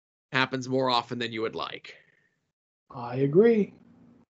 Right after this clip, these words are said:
Speaker 1: Uh, so that's what we've read this week. Um, let's look at what we're looking forward to coming out this week.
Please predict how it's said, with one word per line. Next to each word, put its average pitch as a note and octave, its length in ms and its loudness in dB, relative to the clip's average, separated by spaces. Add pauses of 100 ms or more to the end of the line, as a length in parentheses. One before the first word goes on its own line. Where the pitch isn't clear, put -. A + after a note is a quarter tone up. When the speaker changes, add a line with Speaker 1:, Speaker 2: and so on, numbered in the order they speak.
(1040)
Speaker 1:
Uh, C#3 360 6
so D3+ 160 6
that's D4 200 6
what C4+ 120 4
we've C4 120 2
read A#3 200 8
this G3 220 8
week. F3+ 400 0 (1700)
Um, C#3+ 640 4
let's D#3 260 2
look E3 220 4
at D#3+ 140 2
what D#3+ 160 2
we're D#3+ 80 4
looking D3+ 280 4
forward D3+ 200 6
to D3 60 2
coming C#3 300 2
out C3+ 200 2
this G#3 220 12
week. G3 420 4